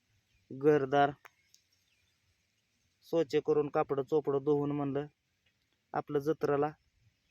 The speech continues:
ओके मध्ये. म्हणजे आपलं बाळ होतंय दोन महिन्याचं, जत्राची तारीख ठरली तशी. बारा तारखेला आपला झालं होतं बाळ म्हणल्यानंतर आता बाराला बारा, बारा, तेरा, चौदा अशी काहीतरी आहे. बारा, तेरा, चौदा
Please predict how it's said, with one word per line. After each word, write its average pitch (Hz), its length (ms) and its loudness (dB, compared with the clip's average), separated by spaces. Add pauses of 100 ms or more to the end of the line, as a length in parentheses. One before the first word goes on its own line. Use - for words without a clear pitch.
(960)
ओके 147 380 0
मध्ये. 131 300 -2 (600)
म्हणजे 143 240 0
आपलं 151 300 0
बाळ 160 180 6
होतंय 160 300 2
दोन 160 260 0
महिन्याचं, 135 480 0
जत्राची 139 520 -4
तारीख 143 220 2 (100)
ठरली 135 300 -2 (100)
तशी. 127 260 -6 (880)
बारा 151 380 6
तारखेला 147 360 2
आपला 147 280 0 (420)
झालं 147 340 0
होतं 143 260 -4
बाळ 147 160 0
म्हणल्यानंतर 143 640 -4 (460)
आता 135 200 -4
बाराला 156 440 6
बारा, 151 440 4
बारा, 143 680 2
तेरा, 139 460 0
चौदा 139 360 -2
अशी 139 180 -6
काहीतरी 139 380 -2
आहे. 143 200 -4
बारा, 143 340 0
तेरा, 139 300 -2
चौदा 147 380 -4